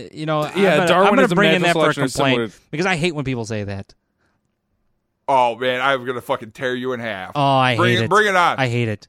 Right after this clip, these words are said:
Speaker 1: It's not, that's
Speaker 3: No,
Speaker 1: not
Speaker 3: but
Speaker 1: what na-, natural selection is.
Speaker 3: Okay, so
Speaker 1: It's,
Speaker 3: go
Speaker 1: it's a
Speaker 3: back to
Speaker 1: gross
Speaker 3: red light camera.
Speaker 1: misunderstanding of the term. All right, so, so red light cameras, one, save lives because it, they're usually in, sc-, well, in Chicago anyway. I think the only place they can have it is school zones.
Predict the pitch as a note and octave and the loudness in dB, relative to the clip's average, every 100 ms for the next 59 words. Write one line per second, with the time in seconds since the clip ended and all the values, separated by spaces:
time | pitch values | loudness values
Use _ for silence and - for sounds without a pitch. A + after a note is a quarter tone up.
0 | - C#3 D#3+ F3 D#3+ D3+ C#3+ D#3+ E3 D3+ | -8 -6 -2 -2 0 -2 2 2 4 0
1 | C3+ C#3 C3+ C3 A#2+ A#2+ A2+ G#2+ - G2+ | -4 -4 -2 -4 -4 -6 -6 -6 -8 -12
2 | G2 - _ _ _ _ _ _ _ - | -12 -16 _ _ _ _ _ _ _ -2
3 | F3 F3 E3 F3 F#3+ G3 C#3 E3 D#3 C#3 | 0 0 0 0 0 2 4 4 2 -2
4 | C#3 A#2+ A2 A2 G#2+ G#2 G2+ G2+ G#2 G2 | -2 -4 -6 -8 -8 -8 -10 -12 -12 -12
5 | F#2+ _ _ _ _ D#3+ D3 A#2+ E3 E3+ | -16 _ _ _ _ -2 -2 -2 0 0
6 | D3 - _ _ _ _ _ _ _ _ | 0 -6 _ _ _ _ _ _ _ _
7 | - F3+ D3+ D3 F#3 F#3 - C3+ B2 B2 | -6 -2 0 0 0 -4 -2 -2 0 -2
8 | C#3 - _ _ C3 D3 C3 C#3 - C3+ | -4 -10 _ _ -2 0 0 -4 -4 -2
9 | B2 G#2+ G#2 A#2 - _ _ _ B2 B2+ | -2 -4 -6 -10 -14 _ _ _ -6 -2
10 | A#2 A2+ C3 A#2 B2 A#2+ B2+ C3+ C#3 B2+ | -2 -4 -10 -6 -2 2 0 0 -4 -4
11 | - C3 B2+ B2+ B2+ - C#3 B2+ A#2 A2+ | -10 -2 0 2 0 -4 -6 -4 -4 -4
12 | G#2+ G#2+ G#2+ G#2+ B2+ A#2 A#2 A2+ A#2 A2 | -4 -4 -4 -6 -8 -6 -6 -4 -8 -8
13 | G#2+ G#2+ G#2 G2+ - A2 G#2+ G2+ G2 G2+ | -8 -6 -8 -10 -10 -10 -10 -10 -14 -16